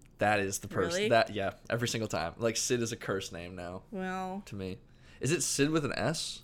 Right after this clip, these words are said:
Speaker 2: it's Sid with a C. Scale back with an S.
Speaker 1: Okay. Okay, so it's not alliteration, but it's
Speaker 2: I, it's,
Speaker 1: consonants.
Speaker 2: it's, um,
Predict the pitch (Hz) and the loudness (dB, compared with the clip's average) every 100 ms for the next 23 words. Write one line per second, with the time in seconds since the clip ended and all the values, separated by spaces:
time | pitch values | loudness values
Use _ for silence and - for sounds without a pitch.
0 | - - - - 330 277 233 165 - 233 | -10 -6 -4 2 4 4 0 0 -2 0
1 | 196 127 - 196 - - - - - - | -4 -6 -14 -18 -16 -16 -14 -18 -20 -20
2 | - - - 254 254 247 185 175 - 180 | -10 -6 8 12 12 12 8 6 2 -10
3 | 151 165 - - - - - - 123 127 | -6 -6 -6 -12 -12 -14 -8 0 4 6
4 | 123 113 73 53 - - - 67 80 - | 4 2 -2 -4 -10 -14 -8 -6 -6 -6
5 | - 151 120 101 87 90 92 139 151 - | 6 8 8 6 4 2 4 8 8 6
6 | - - - - - - - - 285 - | -8 -20 -20 -20 -20 -20 -12 8 8 8
7 | 262 - 131 - 95 175 214 - - 185 | 4 6 6 4 0 2 2 0 0 2
8 | 170 165 151 151 165 | 2 -2 -8 -10 -12